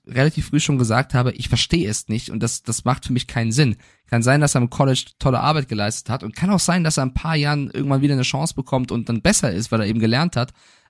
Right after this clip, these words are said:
Aber das, was er bei den Panthers gezeigt hat, war eigentlich, wenn man's hart sagen möchte, zu keinem Zeitpunkt N F L würdig. Und das tut mir sehr, sehr leid, aber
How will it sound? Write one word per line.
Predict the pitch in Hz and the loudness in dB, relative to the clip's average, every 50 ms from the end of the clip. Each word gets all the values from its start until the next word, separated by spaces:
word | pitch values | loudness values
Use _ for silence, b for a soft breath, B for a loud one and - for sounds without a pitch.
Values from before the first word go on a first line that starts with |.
| b | b
Aber | b 120 107 113 | b 0 0 2
das, | 107 - 135 165 - - | 2 2 2 2 2 2
was | 160 156 - | 0 0 2
er | 151 127 | 0 0
bei | 131 135 110 | 0 0 -2
den | 107 110 - | -2 -2 -2
Panthers | - - 151 156 180 196 - 196 170 - | -2 0 2 2 2 2 0 0 -2 -2
gezeigt | - 123 - - 135 143 151 - | -4 -6 -4 -2 -2 -2 -2 -2
hat, | - 110 - - - | -4 -6 -6 -2 0
war | 110 107 110 117 123 _ _ _ _ _ _ _ _ _ _ _ _ _ _ | 2 2 2 0 -2 _ _ _ _ _ _ _ _ _ _ _ _ _ _
eigentlich, | - 131 151 180 185 170 147 135 139 170 - | 2 4 6 6 6 6 6 6 6 4 4
wenn | - 120 | 2 2
man's | 120 123 - - - - | 2 2 0 -2 -4 -2
hart | - 160 160 - | 0 0 0 0
sagen | - - 147 143 127 | 0 0 0 0 0
möchte, | - 120 - - 131 | 0 0 0 0 -2
zu | 123 - 131 123 - | -2 -2 -4 -8 -8
keinem | - - - 143 151 165 170 170 | -8 -4 0 2 2 2 2 2
Zeitpunkt | - - - 151 - 151 - - - 123 127 123 - - | 0 -2 -2 -2 -4 -4 -2 -2 -2 0 0 -2 -4 -4
N | - 117 | -2 -2
F | 117 - - | 0 0 0
L | - 127 131 113 | 0 2 2 2
würdig. | 107 101 98 92 95 92 - - | 2 2 2 2 0 -2 -2 -4
Und | - | -4
das | 95 101 - | -4 -4 -4
tut | - - - | -4 -2 2
mir | 127 117 | 2 4
sehr, | 120 123 120 | 4 4 4
sehr | 117 113 | 4 4
leid, | 110 107 113 113 113 - | 4 4 4 2 2 0
aber | 120 113 110 107 | -2 -2 -2 -2